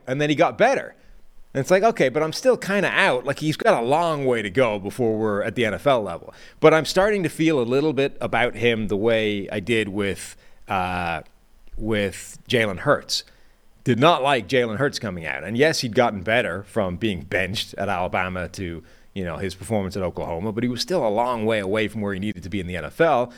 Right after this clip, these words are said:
And then you got on the N F L field, he was still a long way away, and he got better, and he keeps getting better, and he just keeps getting better and better and better, and at some point that becomes really good, right?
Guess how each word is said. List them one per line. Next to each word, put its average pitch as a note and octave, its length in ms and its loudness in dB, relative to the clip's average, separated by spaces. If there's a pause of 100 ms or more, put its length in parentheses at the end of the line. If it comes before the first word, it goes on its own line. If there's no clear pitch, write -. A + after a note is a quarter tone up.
(340)
And A#2+ 140 -2
then B2 400 2 (160)
you A2+ 80 -6
got B2+ 140 4
on C3+ 80 0
the C3 80 2
N B2 100 2
F A#2 120 -2
L G#2 120 2
field, G#2 340 -2
he C3+ 100 0
was C3+ 120 0
still A#3+ 300 4
a - 20 0
long G#2 280 -4
way F2+ 160 -6
away, D2 280 -6
and F2 80 -6
he A#2 60 -2
got B2+ 220 2
better, G3+ 300 6
and F2 100 -12
he G#2 40 -12
keeps A#3+ 280 -2
getting B2+ 240 4
better, G#2 340 0
and B2+ 160 -2
he A#2+ 60 -2
just C#3+ 200 -2
keeps G3 300 0
getting C#3 320 2
better D3+ 240 6
and F#3 80 0
better C#3 240 0
and D3+ 80 -2
better, A#2+ 380 2 (180)
and C#3 80 2
at C#3+ 80 0
some F3 240 4
point D3 280 0
that D3 140 0
becomes C#3 360 -2
really C3+ 220 2
good, B2+ 280 -2 (100)
right? C3 240 2